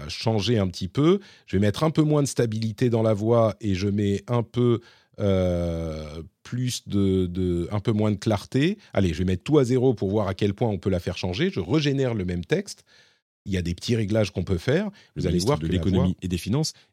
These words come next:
Speaker 2: est intervenu devant les parlementaires européens pour défendre l'ajout d'un indicateur sur tous les contenus générés par l'intelligence artificielle.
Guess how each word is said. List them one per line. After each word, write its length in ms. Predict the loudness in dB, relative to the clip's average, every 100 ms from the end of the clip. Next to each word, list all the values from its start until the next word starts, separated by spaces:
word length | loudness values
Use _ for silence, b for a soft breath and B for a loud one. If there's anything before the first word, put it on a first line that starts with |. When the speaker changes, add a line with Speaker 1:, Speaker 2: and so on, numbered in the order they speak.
| -10
Speaker 2:
est 160 | -4
intervenu 480 | -2 -2 -4 -4 -6
devant 260 | -4 -4 -4
les 240 | -6 -8
parlementaires 640 | -8 -6 -6 -6 -8 -10 -10
européens 400 | -12 -8 -6 -4
pour 260 | -6 -10 _ _
défendre 640 | -4 -2 0 -2 -2 -2 -2
l'ajout 380 | -2 -2 -4 -4
d'un 180 | -2
indicateur 540 | -2 -2 -6 -8 -8 -8 _ _ _ -10
sur 240 | -6 -6
tous 160 | -2 0
les 100 | 0
contenus 360 | -4 -10 -10 -12 _
générés 480 | -12 -10 -10 -12 -16 _ _
par 180 | -6 -4
l'intelligence 840 | -2 -2 -2 -6 -6 -10 -10 -12 -16
artificielle. 600 | -16 -16 -14 -12 -14 -16